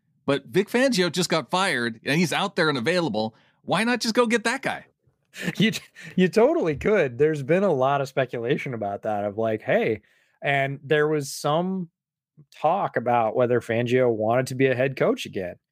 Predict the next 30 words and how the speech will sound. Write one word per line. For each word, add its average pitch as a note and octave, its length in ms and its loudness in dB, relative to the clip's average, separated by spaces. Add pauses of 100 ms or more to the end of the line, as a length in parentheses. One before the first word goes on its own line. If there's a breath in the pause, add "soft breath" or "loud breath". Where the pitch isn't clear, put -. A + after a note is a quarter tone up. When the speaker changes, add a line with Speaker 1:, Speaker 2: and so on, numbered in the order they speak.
(260)
Speaker 2:
uh, G#2+ 420 2
because B2 420 0
he G#3+ 120 2
waited F3+ 380 2
a D3+ 80 2
long C#3 640 -2
time. C3+ 480 -4
He G#2 100 -8
was F#3+ 120 -4
a F#3+ 40 -4
coordinator C#3 560 2
for A2 160 -6
a G2 60 -4
long C3 420 0
time, F3+ 260 -2
went G#2 160 -4
through G2 160 -2
a - 20 -2
lot A#2+ 340 2
of D3 80 -2
interviews, A#2+ 500 -4
didn't C3+ 320 -2
get F3 180 2
it. G#2 60 -2
He F#2 60 -10
finally E3 520 -4
got D#3 220 0
the D3 80 -6
brass C3 400 0
ring. E3 280 -6